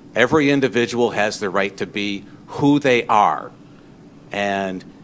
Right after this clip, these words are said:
I, I, I don't know, I don't know that people are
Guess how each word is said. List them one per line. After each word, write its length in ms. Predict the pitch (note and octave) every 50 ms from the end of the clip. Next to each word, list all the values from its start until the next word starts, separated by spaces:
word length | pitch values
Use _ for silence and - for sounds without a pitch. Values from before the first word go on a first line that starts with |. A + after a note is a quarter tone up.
| - - - - G2
I, 380 | G2 - - - - - - - -
I, 260 | - G2+ A#2 B2+ - -
I 200 | G#2 G#2+ A#2 C3+ C#3
don't 380 | - B2+ B2 B2 A2 G2+ -
know, 520 | A#2 A2+ A#2 A#2+ A#2 A#2 A2+ A2+ A2+ A2 - - - - - - - - - - - - - - - - - - - - - - -
I 220 | F#2+ G#2 A#2+ C#3 D3
don't 340 | - C#3 A#2+ A#2+ A2+ - G#2
know 260 | A2 G#2 G#2 G#2+ G2+
that 200 | F#2+ G2 F#2 F#2 - - - - - - -
people 460 | - C3+ B2+ A#2+ - A2+ A2+ G#2+ - -
are 440 | G2+ G2 F#2+ F#2 F#2 F#2 F2 F2